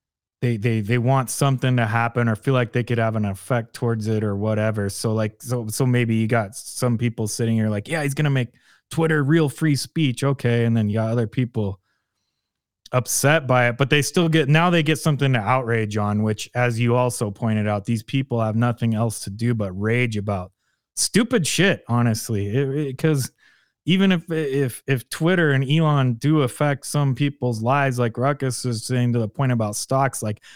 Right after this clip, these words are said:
I don't even relate to that 'cause I don't have any money on the stock market or Twitter. I couldn't give a fuck about that, to tell you the truth. And I couldn't give a fuck what these people do or what they say or what company he buys.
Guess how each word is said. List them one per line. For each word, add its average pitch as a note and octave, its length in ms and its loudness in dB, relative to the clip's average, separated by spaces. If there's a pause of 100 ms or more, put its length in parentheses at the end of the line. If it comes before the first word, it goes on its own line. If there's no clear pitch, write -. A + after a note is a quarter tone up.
(160)
I F3+ 80 2
don't A#3 100 4
even F3+ 200 6
relate D3+ 300 2
to C#3+ 80 0
that D3 200 2
'cause - 80 -10
I D3+ 60 2
don't G3 80 2
have F3 120 2
any C#3 120 4
money A#2+ 260 4
on A2 100 2
the G#2 60 -2
stock G#2+ 400 -6
market B2 420 -2 (300)
or F#2 80 -12
Twitter. C#3+ 480 0 (540)
I - 40 -8
couldn't G#3 220 2
give G3 120 2
a F#3+ 60 0
fuck - 300 -2
about B2 360 -2
that, F#2+ 240 -6 (180)
to A#2+ 120 -6
tell A#2+ 200 -2
you G#2+ 80 0
the G#2 100 -2
truth. G2 420 -6
And C#3+ 140 0
I E3 60 2
couldn't F#3+ 260 0
give F#3+ 140 0
a E3+ 40 0
fuck - 340 -4
what G3 160 0
these F#3+ 160 -2
people G#3 340 0
do F#3 480 2 (140)
or C#3 180 2
what E3 220 0
they E3+ 120 2
say E3+ 340 -2
or C3+ 140 0
what F3 220 0
company F#3 480 -2
he E3 60 -2
buys. C#3 520 -4